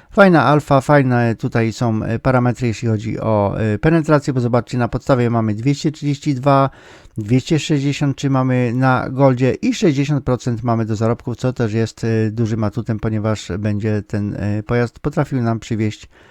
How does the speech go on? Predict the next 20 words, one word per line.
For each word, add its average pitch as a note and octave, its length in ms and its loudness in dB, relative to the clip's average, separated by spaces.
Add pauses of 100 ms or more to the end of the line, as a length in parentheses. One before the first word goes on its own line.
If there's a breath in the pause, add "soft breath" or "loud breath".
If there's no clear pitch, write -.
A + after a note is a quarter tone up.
(520 soft breath)
mm, B2+ 180 0
e, B2 40 2 (1500)
pokaźne D3 400 4
ilości A#2 300 0
srebra A2 320 0
do A2 100 0
garażu. G#2+ 400 0 (460 soft breath)
E, D3 540 4
więc F3 380 4
ten D#3+ 240 6
tutaj C#3 320 2
zestaw D3+ 520 2
jest C3+ 400 0
za B2 440 0
piętnaście D3+ 520 0
i B2+ 300 -6
pół B2+ 220 -4
tysiąca, G#2+ 760 -2
e, G2+ 400 -4
golda. D3+ 540 2